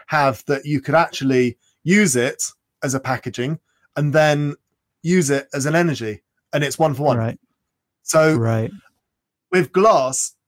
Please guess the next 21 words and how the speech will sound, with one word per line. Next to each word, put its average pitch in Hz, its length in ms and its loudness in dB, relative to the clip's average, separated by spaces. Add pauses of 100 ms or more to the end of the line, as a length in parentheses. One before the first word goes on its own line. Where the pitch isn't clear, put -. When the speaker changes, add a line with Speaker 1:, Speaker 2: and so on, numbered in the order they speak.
(200)
Speaker 1:
there's 170 140 -8
a 185 60 -8
huge 226 460 -4
amount 151 260 -4
of 117 80 -8
energy 123 320 -6
that 120 160 -16
goes 120 240 -8
into 117 240 -14
making 117 360 -14
glass, 107 480 -6 (460)
and 151 140 -2
it's - 300 -6 (100)
used 160 560 2
once. 143 540 0
It's - 280 -6
not 180 400 4
as - 300 -6 (200)
sustainable 117 680 -6
at 107 160 -10
all. 113 340 -2